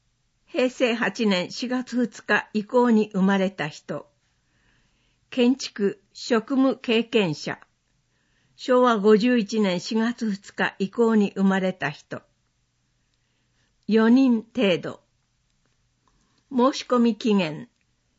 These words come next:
いずれも四月十三日月曜まで。なお、市ホームページ、または受験案内などの二次元コードから申し込んでください。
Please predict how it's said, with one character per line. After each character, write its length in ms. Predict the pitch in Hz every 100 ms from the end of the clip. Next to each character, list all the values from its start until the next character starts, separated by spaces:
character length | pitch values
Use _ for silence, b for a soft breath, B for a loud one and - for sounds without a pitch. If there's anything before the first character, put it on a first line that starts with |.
| -
い 100 | 220
ず 180 | 233 254
れ 160 | 247
も 280 | 226 214 - _ _ _ _
四 240 | - 233
月 360 | 247 - 233 185
十 220 | 202 233
三 320 | 240 214 202
日 440 | 190 - 175 165 -
月 340 | 175 196 -
曜 240 | 202 202 175
ま 200 | 147 123
で。 200 | - - _ _ _ _ _ _ _ _ _ _ _ _ _
な 280 | 269 226 214
お、 200 | 190 - -
市 260 | - 285
ホ 280 | - - 240
ー 20 |
ム 180 | 247 247
ペ 240 | 247 226
ー 80 | 175
ジ、 220 | 156 98 _ _ _ -
ま 180 | 214 208
た 160 | 226
は 280 | 202 190 - _ 185
受 180 | 220
験 300 | 214 277 262
案 180 | 262 254
内 220 | 247 240
な 160 | 226 220
ど 120 | 202
の 240 | 196 190 -
二 200 | 208 220
次 140 | 202
元 220 | 254 254 247
コ 220 | 254 233
ー 20 |
ド 160 | 220 214
か 120 | 208
ら 120 | 185
申 240 | 175 196
し 100 | 247
込 160 | - 190
ん 60 | 175
で 100 | 180
く 140 | 185
だ 160 | 156 160
さ 220 | - 104
い。 120 | 120